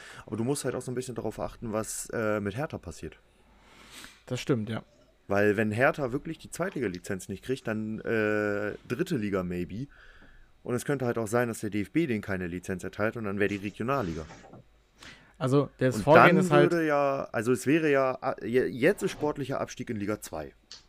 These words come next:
Speaker 1: So, die kriegen
Speaker 2: Genau.
Speaker 1: die Zweitliga-Lizenz nicht, heißt Zwangsabstieg in Liga drei. Sollten die,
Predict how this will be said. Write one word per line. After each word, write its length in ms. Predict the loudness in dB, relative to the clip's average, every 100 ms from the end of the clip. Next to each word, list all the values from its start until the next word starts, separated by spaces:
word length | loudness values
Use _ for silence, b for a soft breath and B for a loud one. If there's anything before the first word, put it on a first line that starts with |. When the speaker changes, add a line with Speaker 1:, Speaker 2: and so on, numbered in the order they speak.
| -10 -8 b b b
Speaker 1:
So, 80 | -4
die 100 | 0
kriegen 240 | 2 2
Speaker 2:
Genau. 120 | 2
Speaker 1:
die 40 | 6
Zweitliga-Lizenz 920 | 8 8 6 4 2 2 0 -2 -4
nicht, 280 | -8 -8 -4
heißt 320 | 2 2 2 -2
Zwangsabstieg 680 | 0 0 0 -4 -4 -6 -4
in 80 |
Liga 180 | -2 -2
drei. 320 | -2 -4 -6 -10 -20 b b b b b
Sollten 480 | 6 6 6 2
die, 520 | -4 -2 0 0 -2